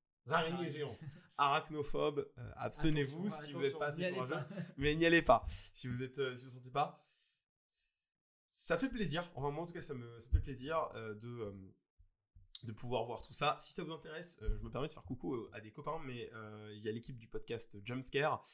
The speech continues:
Speaker 1: qui ont des, fait un, une interview du coup du, euh, du, euh, du réalisateur de, de Gueule Noire. Donc si vous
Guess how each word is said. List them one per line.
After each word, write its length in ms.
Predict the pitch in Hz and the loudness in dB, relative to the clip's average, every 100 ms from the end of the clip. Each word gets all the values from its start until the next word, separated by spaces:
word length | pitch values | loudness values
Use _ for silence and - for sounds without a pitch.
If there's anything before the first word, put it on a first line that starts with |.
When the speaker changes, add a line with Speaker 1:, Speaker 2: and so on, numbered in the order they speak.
| - _ | -20 _
Speaker 1:
qui 200 | - 120 | -8 -4
ont 180 | 127 127 | -4 -4
des, 400 | 107 101 101 98 | -6 -8 -10 -10
fait 180 | - 131 | -4 -2
un, 100 | 107 | -2
une 120 | 110 | -2
interview 420 | 151 135 123 139 | -2 -2 -4 -8
du 100 | 120 | -10
coup 180 | - 127 | -8 -8
du, 260 | 117 117 123 | -8 -12 -12
euh, 160 | 101 87 - - - _ _ 104 104 107 _ 110 | -12 -12 -18 -20 -20 _ _ -8 -8 -12 _ -14
du, 360 | 107 104 101 | -12 -10 -8
euh, 120 | 92 104 - - - - | -8 -10 -16 -20 -20 -12
du 120 | 113 | -2
réalisateur 400 | 117 131 127 143 | 0 0 0 0
de, 160 | 117 107 | -2 -8
de 120 | 110 | -10
Gueule 160 | 117 117 | -10 -6
Noire. 280 | 120 - - | -6 -8 -12
Donc 140 | 110 104 | -14 -10
si 120 | |
vous 60 | 117 | -10